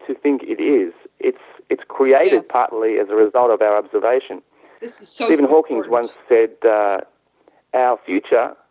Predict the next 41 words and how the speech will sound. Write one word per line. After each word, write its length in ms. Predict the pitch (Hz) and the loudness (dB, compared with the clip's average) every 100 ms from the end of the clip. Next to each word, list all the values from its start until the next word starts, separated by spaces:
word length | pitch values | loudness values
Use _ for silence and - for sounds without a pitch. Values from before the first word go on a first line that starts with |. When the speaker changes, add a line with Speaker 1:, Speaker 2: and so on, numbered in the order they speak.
| _ _ _ | _ _ _
Speaker 1:
our 160 | - 123 | -4 -4
past, 300 | - 160 151 - | -2 -2 -2 -6
like 220 | 135 131 | -4 -2
our 120 | 120 117 | -2 -4
future, 500 | - 143 - 101 - _ - | -6 -8 -2 -4 -4 _ -8
is 160 | 117 113 - | -8 -8 -8
indefinite 600 | 107 95 101 - 101 98 | -6 0 0 0 -8 -4
and 80 | 107 | -4
exists 220 | 113 131 - | -2 -6 -2
only 300 | 123 135 139 | -2 0 0
in 80 | 117 | -2
a 60 | 107 | -4
spectrum 360 | - - - 107 | -2 -4 -2 -8
of 100 | 104 | -4
possibilities. 640 | 101 107 98 104 - - _ _ _ _ _ | -6 -6 -6 -6 -8 -16 _ _ _ _ _
The 80 | 113 | -2
Speaker 2:
Yes. 60 | 139 156 | 2 4
Speaker 1:
universe, 200 | 139 127 | 2 2
according 400 | 104 - 117 110 | -2 0 2 0
to 60 | 101 | -4
quantum 300 | - 123 117 | -8 -6 -4
physics, 360 | - 156 123 - - | -2 -2 -4 -8 -8
has 100 | 104 | -6
no 260 | 123 139 143 | 0 2 2
single 220 | 160 160 139 | -2 -4 -2
past 400 | 143 131 104 - _ _ _ _ - | -2 0 -2 -6 _ _ _ _ -10
or 80 | - | -6
single 220 | 117 98 | -2 0
history. 340 | - - - 95 | 0 -4 -4 -2
We 60 | |
recreate 640 | 92 120 143 - 139 147 - | 0 0 -2 2 4 4 2
history 420 | 120 - 95 92 | -6 -8 -8 -6
by 240 | - 92 | -4 -2
our 120 | 95 92 | 0 -2
obs-, 300 | 92 95 92 - | -4 -16 -14 -10
observation 640 | 98 95 92 98 - 85 - _ - _ - | -6 -6 -2 -4 -4 -14 -18 _ -20 _ -2
rather 180 | 95 | -2
than 100 | 95 | -2
history 360 | 92 104 - 98 | -4 -6 -6 -10
creating 440 | - 92 90 90 95 | -8 -6 -4 -4 -6
us." 200 | 87 | -8